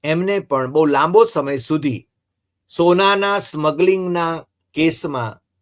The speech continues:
બહુ જ કનડવામાં આવ્યા હતા, છતાં એમને સાથે પછી એ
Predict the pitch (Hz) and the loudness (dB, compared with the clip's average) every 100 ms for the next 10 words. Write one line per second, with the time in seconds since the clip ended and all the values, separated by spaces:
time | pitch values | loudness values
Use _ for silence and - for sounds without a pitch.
0 | _ 143 180 170 170 147 147 143 143 139 | _ 0 2 2 -2 -2 -2 0 0 -2
1 | 139 123 131 131 139 - 147 - 123 139 | -4 -4 -4 -2 -4 -4 -8 -6 -8 -6
2 | 139 117 _ _ _ _ _ _ - 147 | -8 -8 _ _ _ _ _ _ -8 -6
3 | 151 147 139 120 _ - _ - 139 131 | -4 -6 -6 -8 _ -20 _ -6 -6 -2
4 | 139 131 - _ _ _ _ _ _ _ | -2 -4 -6 _ _ _ _ _ _ _
5 | _ - 139 151 127 _ 147 143 | _ -6 -4 -4 -6 _ -4 -2